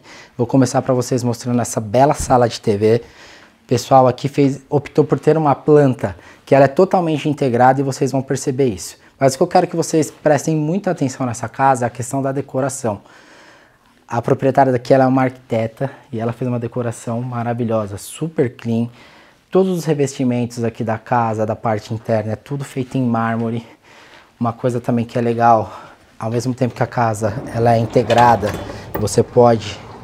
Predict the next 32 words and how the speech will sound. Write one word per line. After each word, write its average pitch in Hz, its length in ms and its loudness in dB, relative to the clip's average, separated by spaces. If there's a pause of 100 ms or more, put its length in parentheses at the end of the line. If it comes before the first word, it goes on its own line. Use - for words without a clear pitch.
(120)
deixar 104 580 0 (720)
ela 117 200 4
com 120 160 -2
os 110 120 -2
ambientes 113 420 -4
separados. 110 840 -2 (200)
Principalmente, 120 560 -2
por 120 140 -4
exemplo, 117 340 -4
uma 120 160 -2
sala 123 300 -4
de - 100 -14
T 117 140 -4
V 113 160 -4
como 110 320 -6
essa, 123 440 -4
você 104 240 -8
tem 117 160 -8
uma 117 160 -2
acústica 113 520 -10
aqui - 180 -14
sensacional. 135 840 -6 (3500)
Aqui, 107 320 0
ó, 113 100 8
tava 123 300 0
comentando 117 500 -2
com 117 140 -8
vocês 104 380 -6
em 107 80 -6
relação 104 440 -4
à 101 60 -6
decoração. 98 720 -4